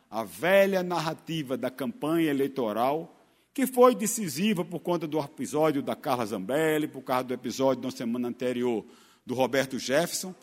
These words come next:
Eles querem alimentar isso aí. Mas, como o tempo é bom, deputado Renato Antunes,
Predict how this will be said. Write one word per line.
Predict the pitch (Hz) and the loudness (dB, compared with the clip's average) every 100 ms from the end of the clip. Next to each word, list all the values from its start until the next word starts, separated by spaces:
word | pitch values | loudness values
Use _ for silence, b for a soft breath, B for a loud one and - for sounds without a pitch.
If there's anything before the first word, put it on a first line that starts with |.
| b b | b b
Eles | - 185 - | -6 -2 -2
querem | 196 202 208 208 - - _ _ _ _ _ _ _ _ _ _ - | 4 4 4 0 -8 -20 _ _ _ _ _ _ _ _ _ _ -6
alimentar | 147 175 196 196 175 175 170 | -2 -2 -2 -4 -4 -2 0
isso | 165 - | 0 0
aí. | 123 107 87 - _ _ _ B B | 0 0 -4 -10 _ _ _ B B
Mas, | 269 220 220 233 - - - _ _ _ _ _ _ _ _ - | 4 6 6 6 4 2 -4 _ _ _ _ _ _ _ _ -4
como | 196 202 202 - | -2 0 -2 -2
o | 196 | -4
tempo | - 185 190 196 | -2 -2 0 0
é | 190 | -2
bom, | 131 170 185 | 0 2 2
deputado | 151 139 135 131 117 | 0 -4 -4 -4 -2
Renato | 113 113 110 113 | -2 -2 -4 -6
Antunes, | 107 101 90 76 - - | -8 -8 -8 -8 -12 -16